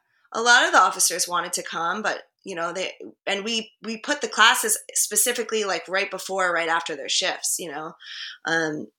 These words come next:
so we tried to work really closely with their shifts. Um, but, uh, a lot, there are a lot of factors that were getting in the way from them getting on the mat, but, but many did. I mean, we had some really, um,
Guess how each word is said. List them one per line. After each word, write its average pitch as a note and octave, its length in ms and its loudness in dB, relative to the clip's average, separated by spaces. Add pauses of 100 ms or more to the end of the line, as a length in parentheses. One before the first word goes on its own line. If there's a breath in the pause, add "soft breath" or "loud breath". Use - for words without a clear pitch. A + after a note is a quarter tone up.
so - 200 0
we E3+ 80 0
tried F#3 300 4
to E3+ 120 -2
work E3+ 260 0
really E3 180 -2
closely E3 420 -2
with E3+ 120 -6
their D#3 100 -6
shifts. - 640 4
Um, D#3+ 440 -8 (920 loud breath)
but, G3 380 4
uh, F3+ 320 8
a - 20 2
lot, F#3 240 8
there G3+ 120 6
are F#3 60 8
a F3+ 40 6
lot F3 140 8
of F3+ 80 2
factors F3+ 480 2
that D3+ 120 -2
were E3 120 -2
getting E3 260 -4
in D#3+ 80 -6
the D#3+ 80 -4
way E3 280 -2
from E3 200 -8
them E3 160 -8
getting D#3 320 -6
on D#3 100 -8
the E3 80 -6
mat, E3 400 -2
but, F3 160 -4 (200)
but D#3+ 160 -2
many A3+ 300 4
did. G3 520 6
I F#3 60 -6
mean, F3 160 -6
we F3+ 100 -4
had F#3+ 180 4
some F3+ 420 2 (100)
really, E3+ 600 -6
um, D#3+ 420 -8